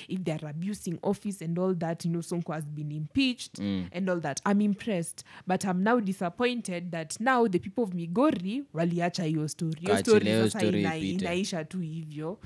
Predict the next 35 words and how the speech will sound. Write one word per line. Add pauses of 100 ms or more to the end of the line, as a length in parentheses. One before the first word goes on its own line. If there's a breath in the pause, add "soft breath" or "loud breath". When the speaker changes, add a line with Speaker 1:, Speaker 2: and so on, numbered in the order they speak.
(140)
Speaker 2:
Yeah.
Speaker 1:
So
twenty
twenty-two
they
might
even, (440 soft breath)
will
they
re-elect? (320)
I'm
told
that
term
limit
ya
governors
inatolewa
na
B
B
I. (220)
So (840 soft breath)
Speaker 2:
And
you
know
why
they
are
doing
that? (220)
Speaker 1:
I
don't
know.
But